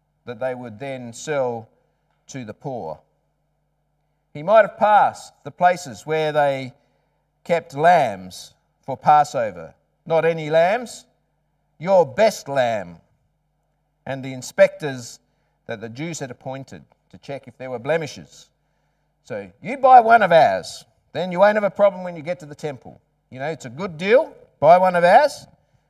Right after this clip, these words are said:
and the blemishes on yours, you won't need to worry about.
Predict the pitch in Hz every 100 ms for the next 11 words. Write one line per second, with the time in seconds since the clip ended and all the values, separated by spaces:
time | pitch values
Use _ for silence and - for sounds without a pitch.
0 | _ - 131 123 123 160 196 - 151 156
1 | 143 165 190 196 165 - _ _ _ _
2 | _ _ 127 143 156 151 139 131 135 131
3 | 95 87 71